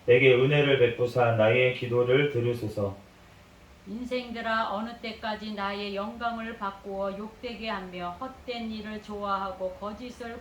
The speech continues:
Speaker 2: 구하려는가? 셀라.
Speaker 1: 여호와께서 자기를 위하여 경건한 자를 택하신 줄 너희가 알지어다.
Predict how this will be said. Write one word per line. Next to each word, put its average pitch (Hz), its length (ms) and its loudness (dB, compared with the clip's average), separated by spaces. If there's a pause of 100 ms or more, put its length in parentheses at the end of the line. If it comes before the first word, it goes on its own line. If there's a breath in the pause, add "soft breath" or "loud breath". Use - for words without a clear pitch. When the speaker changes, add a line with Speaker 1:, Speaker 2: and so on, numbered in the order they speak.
Speaker 2:
구하려는가? 190 960 -8 (220)
셀라. 170 380 -16 (260)
Speaker 1:
여호와께서 135 720 10
자기를 135 520 4
위하여 123 400 12
경건한 139 560 4
자를 131 340 8
택하신 135 640 4
줄 117 260 2
너희가 113 460 4
알지어다. 107 800 2